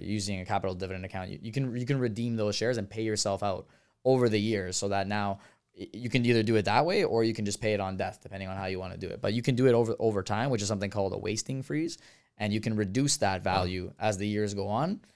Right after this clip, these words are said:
Speaker 1: or you can just leave it there. And then, like, later on, you have the life insurance plan, like we were mentioning, and then that life insurance plan will pay off the tax bill. So you have two, you have a few options you can take.
Speaker 2: That, that's, that's pretty cool. There's a lot of moving parts to this, and that's
Speaker 1: Yeah.
Speaker 2: why we're gonna do run a, our next episode is definitely gonna be running on estate planning and,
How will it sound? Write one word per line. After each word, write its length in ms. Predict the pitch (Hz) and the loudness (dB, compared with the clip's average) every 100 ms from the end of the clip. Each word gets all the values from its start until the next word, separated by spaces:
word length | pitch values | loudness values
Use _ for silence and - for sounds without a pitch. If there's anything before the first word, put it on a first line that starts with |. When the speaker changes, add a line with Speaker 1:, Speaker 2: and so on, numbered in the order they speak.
| _ _ | _ _
Speaker 1:
or 180 | 185 180 | 2 4
you 120 | 147 | 4
can 120 | 143 | 2
just 140 | 131 113 | 2 2
leave 160 | 117 | 2
it 80 | 110 | 4
there. 180 | 110 110 | 4 4
And 100 | 107 | 2
then, 180 | 101 98 | 0 -2
like, 260 | 92 - - | -4 -8 -6
later 280 | 95 107 104 | 0 2 4
on, 160 | 104 | 2
you 60 | 101 | 0
have 100 | 101 | -2
the 60 | |
life 180 | 92 95 | -2 -4
insurance 260 | 95 - 95 | -6 -8 -8
plan, 220 | 98 98 | -6 -6
like 80 | 95 | -6
we 80 | 95 | -6
were 60 | |
mentioning, 380 | 92 92 - 104 | -8 -10 -8 -6
and 80 | 98 | -6
then 100 | 95 | -6
that 140 | 95 | -6
life 160 | 92 90 | -6 -8
insurance 260 | 92 95 | -10 -12
plan 180 | - 95 | -10 -10
will 80 | - | -8
pay 140 | - | -10
off 100 | - | -10
the 80 | - | -12
tax 240 | - - - | -14 -12 -12
bill. 180 | - - _ _ _ _ | -14 -20 _ _ _ _
So 260 | 110 98 - - | -2 -2 -4 -6
you 140 | 127 | 4
have 100 | 127 | 4
two, 140 | - 143 | 4 2
you 180 | 131 135 | 2 0
have 80 | |
a 20 | 131 | 0
few 160 | 123 | -2
options 320 | 57 - 101 | -2 -4 -8
you 60 | 95 | -10
can 100 | 104 | -12
take. 300 | - - - _ | -12 -14 -18 _
Speaker 2:
That, 180 | 104 101 | -8 -2
that's, 180 | 101 92 | -2 -2
that's 260 | 78 101 104 | 0 0 0
pretty 220 | 101 92 | -2 -2
cool. 240 | 104 95 | 2 2
There's 200 | 90 98 | 2 0
a 60 | 95 | 0
lot 180 | 98 98 | 0 -2
of 40 | |
moving 220 | 90 85 | -2 -6
parts 300 | - 92 87 | -4 -4 -4
to 80 | 87 | -2
this, 200 | 85 - | 0 0
and 100 | 87 | -2
that's 140 | 87 | -2
Speaker 1:
Yeah. 40 | 87 | 2
Speaker 2:
why 100 | 90 | 2
we're 120 | 87 | 2
gonna 140 | 85 | -2
do 160 | 82 90 | -2 -2
run 240 | 87 90 | -2 -2
a, 180 | 85 80 71 | -2 -4 -4
our 140 | 90 | -2
next 200 | 90 92 | -2 -2
episode 360 | 92 92 90 85 | -4 -4 -6 -6
is 80 | 82 | -4
definitely 320 | 87 87 87 | -4 -4 -4
gonna 100 | 87 | -4
be 100 | 85 | -4
running 300 | 85 85 82 | -4 -4 -4
on 100 | 82 | -6
estate 280 | 82 90 87 | -4 -6 -6
planning 360 | 85 85 85 | -6 -4 -4
and, 220 | 82 82 | -6 -8